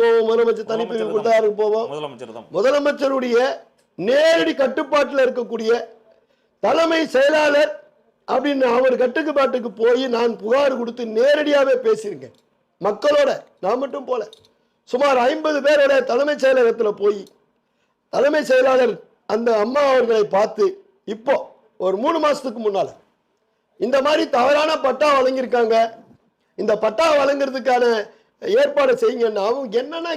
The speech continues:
Speaker 1: கேஸ் போட்டு வரட்டும், என்னென்ன ஆர்டர் வாங்கிட்டு வரட்டும்.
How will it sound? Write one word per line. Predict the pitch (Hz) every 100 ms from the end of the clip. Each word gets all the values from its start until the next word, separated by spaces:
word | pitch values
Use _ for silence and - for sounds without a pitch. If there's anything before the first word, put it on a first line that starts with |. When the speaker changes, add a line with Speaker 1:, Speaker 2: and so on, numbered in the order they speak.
| 294
Speaker 1:
கேஸ் | 285 - 262
போட்டு | 240 233
வரட்டும், | 226 202 269 269
என்னென்ன | 240 269 277 247
ஆர்டர் | 254 247
வாங்கிட்டு | 233 214
வரட்டும். | 190 165 151